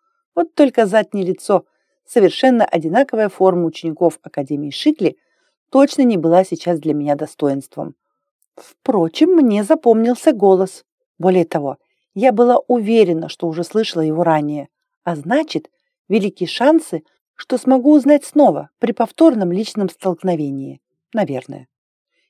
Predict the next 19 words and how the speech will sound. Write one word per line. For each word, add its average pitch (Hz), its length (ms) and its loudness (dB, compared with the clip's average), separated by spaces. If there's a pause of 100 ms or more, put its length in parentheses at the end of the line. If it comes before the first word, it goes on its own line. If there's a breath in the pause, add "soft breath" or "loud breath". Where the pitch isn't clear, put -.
Я 339 120 4
ещё 190 240 0
раз 196 120 0
вдохнула, 233 600 -2
выдохнула 269 640 2 (420)
и, 254 140 0
выждав 196 420 0
разрешения 175 600 -2
от 175 120 -8
призрака, 226 540 0 (300)
отправилась 190 680 -2
вниз 170 240 -4
по 147 100 -14
лестнице. 143 640 -12 (640)
Столовая 180 640 0
встретила 170 560 -2
меня 165 260 -4
таким 208 420 -4
переполохом, 160 840 -4